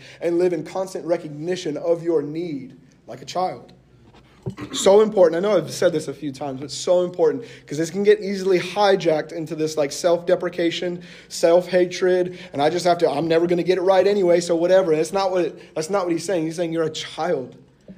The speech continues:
You're a child, you're a son or daughter of God, and you are in an, an abundant amount of need.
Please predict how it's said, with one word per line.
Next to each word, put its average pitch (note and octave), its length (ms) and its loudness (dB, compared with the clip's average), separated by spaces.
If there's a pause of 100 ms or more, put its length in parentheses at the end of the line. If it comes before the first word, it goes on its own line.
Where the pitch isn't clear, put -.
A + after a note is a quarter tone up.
(760)
You're D#3+ 160 4
a E3 80 4
child, E3 500 2
you're D#3+ 140 4
a D3 60 2
son F3 380 0
or D#3 100 0
daughter D#3 360 0
of C#3 140 -6
God, D3+ 400 -2
and D3 140 -6
you D3 160 -2
are C#3+ 100 0
in C#3 100 -6
an, C3+ 220 -8 (160)
an F3+ 100 -8
abundant C#3+ 600 -6
amount C3 460 -6
of - 60 -16
need. B2+ 400 -6